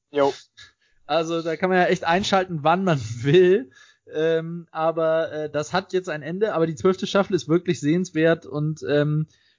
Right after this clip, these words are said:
Speaker 2: ähm, und was ich, also zum einen be-, bekommen auch wirklich die ganzen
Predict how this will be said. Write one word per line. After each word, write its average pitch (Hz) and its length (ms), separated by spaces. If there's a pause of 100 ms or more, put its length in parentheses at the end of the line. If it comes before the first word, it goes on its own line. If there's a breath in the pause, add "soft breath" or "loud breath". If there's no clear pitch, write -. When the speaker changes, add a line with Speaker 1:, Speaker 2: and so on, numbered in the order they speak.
(120)
Speaker 2:
ähm, 147 600 (800)
und 165 260
was 147 220
ich, - 280
also 147 220 (320)
zum 151 180
einen 214 500
be-, - 200
bekommen 175 460
auch 123 260
wirklich 185 460
die 147 240
ganzen 151 800